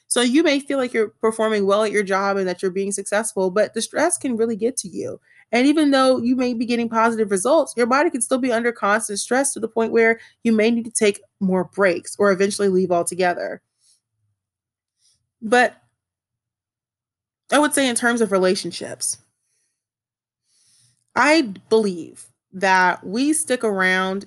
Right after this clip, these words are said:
because we feel like we have something to prove sometimes. Um, I remember in a toxic relationship I had with my ex-boyfriend, I felt like I had something to prove. Like,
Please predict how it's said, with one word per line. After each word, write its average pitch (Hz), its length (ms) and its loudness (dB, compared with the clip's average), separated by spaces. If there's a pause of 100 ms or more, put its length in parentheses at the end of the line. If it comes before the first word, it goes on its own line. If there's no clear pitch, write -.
because 202 380 -2
we 220 140 -6
feel 226 180 -4
like 233 140 -4
we 208 140 -6
have 185 300 0
something 185 300 -6
to 160 80 -12
prove 175 420 0
sometimes. - 680 -12 (720)
Um, 202 500 0 (680)
I 220 80 2
remember 208 760 0
in 190 120 -6
a 180 80 -6
toxic 196 400 -4
relationship 185 500 -6
I 180 60 -2
had 180 220 -2
with 175 120 -10
my 180 120 -6
ex-boyfriend, 226 840 -2 (140)
I 392 260 2 (100)
felt 320 160 2
like 349 140 -2
I 302 40 2
had 285 160 -2
something 277 220 -4
to 262 80 -4
prove. 233 380 0
Like, 185 180 -2